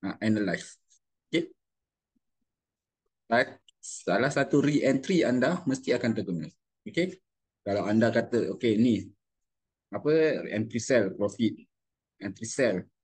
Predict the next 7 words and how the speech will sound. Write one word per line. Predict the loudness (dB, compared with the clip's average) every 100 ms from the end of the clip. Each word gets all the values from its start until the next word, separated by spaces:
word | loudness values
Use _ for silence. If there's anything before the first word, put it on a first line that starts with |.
| _ _ _
profit. | -8 -2 0 0 -2 _ _ _
Entry, | -6 -6 -8 -10 _
re-entry | 0 0 0
sell, | -4 0 0 0 -2
profit. | -6 -2 0 0 0
Re-entry | 0 0 -2 -2
sell, | 0 0